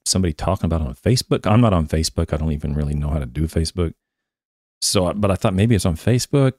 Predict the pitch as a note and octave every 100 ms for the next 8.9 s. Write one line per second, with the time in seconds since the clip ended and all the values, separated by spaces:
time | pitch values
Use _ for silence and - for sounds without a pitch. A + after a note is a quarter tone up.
0 | - D#2 E2 D2 F#2+ G#2 G2+ A2 G2+ G2
1 | D#2+ - - G#2+ - A2+ A2+ G#2 A2+ A2
2 | F#2+ F2 F2 F2 F2 E2+ D#2+ F2 _ _
3 | _ G2+ F#2+ F#2+ F2+ E2 D2 - F2 F#2+
4 | D#2 D2+ D2+ D2+ C#2+ C#2+ C2+ - _ _
5 | E2 D2 C#2+ D2+ C2 E2 C#2+ - - B1
6 | - _ _ _ _ _ _ _ _ _
7 | - _ _ A2 A2 C#3 D3+ C3 B2 A2+
8 | - E2+ D2+ A#2+ B2 B1+ B1 C#2 C#2